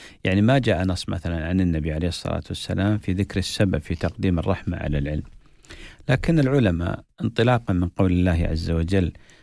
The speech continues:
"كتاب أنزلناه إليك مبارك ليدبروا آياته وليتذكر أولو الألباب"، وقول عز وجل: "أفلا يتدبرون القرآن أم على قلوب أقفالها؟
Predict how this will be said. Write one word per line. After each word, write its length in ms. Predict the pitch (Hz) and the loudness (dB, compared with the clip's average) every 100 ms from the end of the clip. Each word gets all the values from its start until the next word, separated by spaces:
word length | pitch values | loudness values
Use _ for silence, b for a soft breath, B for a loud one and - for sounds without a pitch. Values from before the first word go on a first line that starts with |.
| b | b
"كتاب 380 | - - 110 90 | -20 -2 0 2
أنزلناه 640 | 82 85 85 90 92 90 80 | 0 0 2 2 2 2 0
إليك 400 | - 87 87 - | 0 0 -2 -2
مبارك 600 | 87 87 95 85 76 - | 0 2 2 0 -2 -4
ليدبروا 880 | 87 90 87 92 92 - 87 - 80 | -2 0 0 0 0 0 -2 0 0
آياته 500 | 90 85 80 78 76 | 2 0 0 -2 -2
وليتذكر 720 | 82 82 - - 90 - - | 0 -2 -2 -2 -2 -2 -2
أولو 220 | 78 85 | 0 0
الألباب"، 400 | 78 80 85 135 160 B B B B - - | 0 0 0 0 -2 B B B B -16 -2
وقول 180 | 104 95 | 2 2
عز 220 | 87 90 | 2 0
وجل: 80 | 95 | 0
"أفلا 360 | 101 92 95 95 | 0 2 2 2
يتدبرون 640 | 92 92 90 90 92 92 | 0 -2 0 2 2 2
القرآن 500 | 85 - 90 87 87 | 2 0 0 2 0
أم 220 | 82 - | 0 0
على 260 | 85 85 82 | 0 0 0
قلوب 340 | - 87 87 78 | 0 0 0 -2
أقفالها؟ 680 | - - 92 98 107 120 | -4 -2 0 0 0 -4